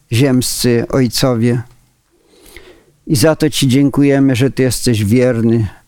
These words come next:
że Ty wychodzisz pierwszy do nas i chcesz zawrzeć z nami przymierze na tej zasadzie, że my coś zrobimy,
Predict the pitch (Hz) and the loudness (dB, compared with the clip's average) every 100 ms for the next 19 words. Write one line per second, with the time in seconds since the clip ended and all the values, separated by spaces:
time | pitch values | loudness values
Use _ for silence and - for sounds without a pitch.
0 | _ _ _ - 117 156 - 160 135 131 | _ _ _ -4 0 0 2 0 2 0
1 | - 139 135 123 117 - 131 135 123 110 | 0 0 0 0 -2 -2 0 0 0 -2
2 | - 123 110 120 120 113 - - - _ | -2 0 2 2 0 -2 -4 -10 -14 _
3 | _ - - - _ - 143 - - 156 | _ -20 -20 -20 _ -6 -4 -4 0 0
4 | - - - - - _ _ - - _ | 0 -4 -6 -8 -14 _ _ -20 -20 _
5 | _ _ - 131 151 135 117 139 113 - | _ _ -8 0 2 2 0 0 -2 -4
6 | - - - 113 139 151 147 143 139 120 | -6 -8 -8 0 2 2 2 2 0 -2
7 | - - 123 131 143 131 127 120 101 - | -4 -2 2 2 2 0 0 0 -2 -8
8 | _ _ _ _ _ - _ _ _ _ | _ _ _ _ _ -20 _ _ _ _
9 | _ _ _ _ _ - 139 151 156 147 | _ _ _ _ _ -4 -2 0 0 2
10 | 147 - 156 151 135 143 127 135 131 127 | 0 0 0 0 2 0 0 0 2 0
11 | 98 - - - 92 123 151 - 151 139 | -2 -6 -18 -6 0 2 2 2 0 0
12 | - - - - 123 135 135 117 143 135 | -2 -6 -6 -2 0 2 2 2 2 2
13 | 131 | 0